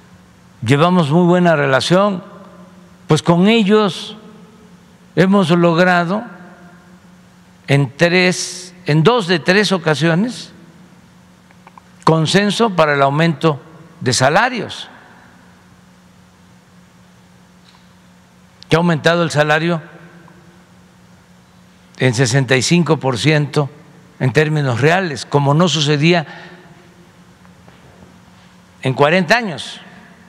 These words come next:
Y lo logramos por consenso,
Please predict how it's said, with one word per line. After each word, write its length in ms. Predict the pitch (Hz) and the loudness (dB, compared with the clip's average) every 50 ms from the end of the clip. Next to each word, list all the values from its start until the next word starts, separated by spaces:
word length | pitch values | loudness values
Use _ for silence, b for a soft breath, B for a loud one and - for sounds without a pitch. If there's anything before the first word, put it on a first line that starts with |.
| - - - - - - - - _ - - _ _ - - - _ - - - - _ _ - - _ _ _ _ _ _ _ _ _ _ - - - - _ _ _ _ _ _ _ _ _ _ _ _ _ _ - - | -20 -20 -20 -20 -20 -20 -20 -20 _ -20 -20 _ _ -20 -20 -20 _ -20 -20 -20 -20 _ _ -20 -20 _ _ _ _ _ _ _ _ _ _ -20 -20 -20 -20 _ _ _ _ _ _ _ _ _ _ _ _ _ _ -12 -4
Y 100 | 156 147 | 0 2
lo 140 | 147 151 147 | 2 4 4
logramos 600 | 143 139 135 143 151 170 180 190 165 - - - - - - - - - - - - - - - - - - - _ - - - _ | 2 2 2 2 2 2 2 0 -2 -4 -10 -16 -20 -20 -20 -20 -20 -20 -20 -20 -20 -20 -20 -20 -20 -20 -20 -20 _ -20 -20 -14 _
por 200 | - 127 127 113 | -2 -2 0 0
consenso, 640 | - 135 135 135 - 214 254 262 226 - - 110 87 | 0 -2 0 0 0 0 0 -2 -4 -6 -6 -8 -10